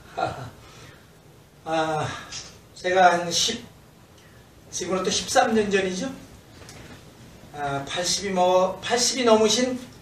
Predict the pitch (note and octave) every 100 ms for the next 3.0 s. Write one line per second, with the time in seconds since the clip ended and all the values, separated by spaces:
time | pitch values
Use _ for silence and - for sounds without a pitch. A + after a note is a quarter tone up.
0 | - - - F3+ F3 E3+ D#3+ F3+ A3+ A3+
1 | G#3+ G#3+ F#3+ - - - - - - -
2 | - - - - - - E3+ E3+ D#3+ D3